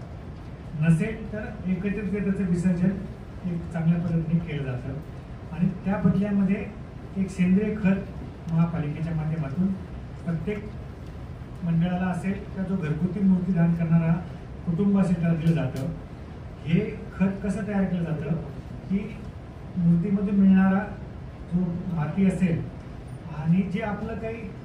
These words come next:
वेस्ट असेल त्याचं गांडूळ खतासारखं खत निर्मिती वेगवेगळ्या बॉक्सेसमध्ये तयार केली जाते. म्हणजे त्याला, अ, बोरस बॉक्सेस असतात ते, त्याच्यामध्ये गांडूळ सोडून ते, अ, लेअरिंगमध्ये सगळ्या पद्धतीने, अ, आपली माती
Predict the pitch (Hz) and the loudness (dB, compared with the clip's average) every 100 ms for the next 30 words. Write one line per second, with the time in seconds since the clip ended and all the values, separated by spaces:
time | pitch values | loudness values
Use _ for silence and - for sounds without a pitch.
0 | - - - 175 185 175 190 180 170 165 | -14 -12 -4 2 4 4 2 2 2 2
1 | 202 - - - - - 151 156 185 196 | 2 -2 -6 -12 -12 -8 -2 4 6 6
2 | 170 170 160 156 190 - 170 165 170 165 | 4 2 2 0 -2 -2 0 2 6 6
3 | 170 170 202 - - - - - - - | 6 4 0 -2 -10 -12 -12 -12 -12 -12
4 | - - - - - - - 185 170 185 | -12 -12 -12 -12 -12 -12 -6 2 4 6
5 | 170 165 160 185 180 185 - 160 165 170 | 4 2 2 2 2 2 2 0 0 2
6 | 165 147 143 131 127 143 147 165 - - | 2 0 -2 -6 -6 -6 -4 -4 -6 -12
7 | - - - 123 135 147 165 160 160 160 | -12 -12 -10 -8 -4 0 2 2 -2 -2
8 | 175 156 - 165 156 151 - 165 165 156 | -2 -4 -4 -4 -4 -6 -6 -6 -4 -2
9 | 165 190 - 147 151 165 160 - 165 160 | 0 -2 -2 -4 2 2 2 0 2 4
10 | 165 175 - - - - - 131 135 131 | 4 2 -2 -10 -12 -12 -12 -10 -6 -4
11 | 131 135 143 160 160 160 160 160 139 151 | -4 -2 0 2 2 2 0 0 -2 -4
12 | 165 156 156 147 160 165 - - - - | -4 -4 -4 -2 0 0 -2 -12 -12 -10
13 | 151 135 - 151 147 143 165 175 | -8 -8 -8 -6 -4 -2 0 0